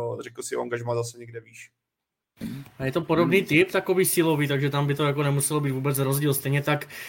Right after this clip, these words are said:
Speaker 2: i Silný je takový doležalovský silný typ. Jo, kdežto Juliš, ten by byl jako vyloženě zas typologicky za Čvančaru, takže kdyby,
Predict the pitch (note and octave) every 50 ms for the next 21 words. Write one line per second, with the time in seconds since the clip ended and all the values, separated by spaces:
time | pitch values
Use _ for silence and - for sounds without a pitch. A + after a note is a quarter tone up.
0 | - - - D3 C#3 - - D#3 E3 E3+ F3 E3+ D#3 D3 C3+ - C#3 C3 C#3 C#3
1 | C3+ C#3 C#3+ D3 C#3+ C#3 D3 C#3 C#3 C#3+ - - - D3 C#3+ C3+ C3 - - -
2 | - - - - - _ _ - - - - F3+ D#3+ D3+ D3 D3+ C#3+ C#3+ - D3
3 | C#3 C3 C3+ - - - - - - - - - - - - C3+ C3 C3+ C#3+ C#3+
4 | C3+ C3 C#3+ C#3+ - - D#3 D3 C#3+ C#3+ D3 D3 C3+ C3+ C#3 C#3+ D3+ D3+ D#3+ D#3+
5 | D3+ - - - D3+ C#3+ C#3+ D3+ D3 D#3 D#3 D3 D3 D#3+ C#3+ C3+ D3 D3+ D#3 C#3+
6 | D3+ D#3 D3+ D3+ D#3 D3 - - D3+ C#3+ D#3 D3+ D3+ D3 D3 D3 C#3+ - - D#3+
7 | D3 D3 C#3+ C#3+ - D3+ D3+ D#3 D3 - D#3 D3+ D3+ D#3 D#3 D#3 D#3 D3+ D3+ -
8 | - - - - - C3 C3 C3 C3+ C#3 D3+ D#3 D#3 D3+ C#3+